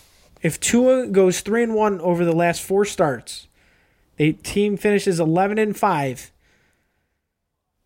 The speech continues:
that would likely mean that they probably have a home playoff game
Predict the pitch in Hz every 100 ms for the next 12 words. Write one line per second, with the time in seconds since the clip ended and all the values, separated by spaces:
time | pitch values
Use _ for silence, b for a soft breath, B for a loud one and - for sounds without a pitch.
0 | - 160 185 190 180 190 196 196 202 190
1 | 196 185 180 185 175 - 190 190 190 180
2 | 180 175 175 147 190 196 185 196 180 160
3 | - 165 160